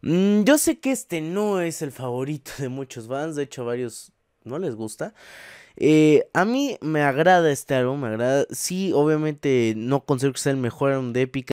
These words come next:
pero vamos, es que, mm, para mí no deja de tener un estándar de calidad bueno. Vamos, las canciones incluidas en este álbum están al nivel de las mejores de toda la discografía de Epica, ¿no? Digo,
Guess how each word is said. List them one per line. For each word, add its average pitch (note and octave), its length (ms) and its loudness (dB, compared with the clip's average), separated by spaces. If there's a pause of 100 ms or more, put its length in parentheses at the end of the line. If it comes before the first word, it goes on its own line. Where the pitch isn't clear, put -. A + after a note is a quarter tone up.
pero F3 420 6
vamos, E3 300 0
es E3 160 -10
que, D#3 440 -2
mm, D3 280 -6
para C#3+ 180 0
mí E3 140 -4
no F3+ 180 -2
deja F3 240 0
de D3+ 140 2
tener C#3+ 480 -2
un D3+ 180 -2
estándar C#3+ 480 -2
de B2 100 -6
calidad A#2+ 560 -2 (460)
bueno. C3+ 580 0 (800)
Vamos, B2 440 -2
las A#2 240 2
canciones C3 600 0
incluidas C3 600 2
en G#2+ 220 -6
este D3 380 2
álbum A#2 440 -2
están C#3+ 320 2
al D3+ 120 2
nivel B2+ 280 2
de D#3 80 4
las A2+ 220 -2
mejores D3+ 320 -4
de B2 80 -8
toda C#3+ 180 -4
la - 20 -2
discografía A2 540 -4
de D3+ 100 2
Epica, A#2+ 300 -2
¿no? B2+ 180 0
Digo, A2+ 220 2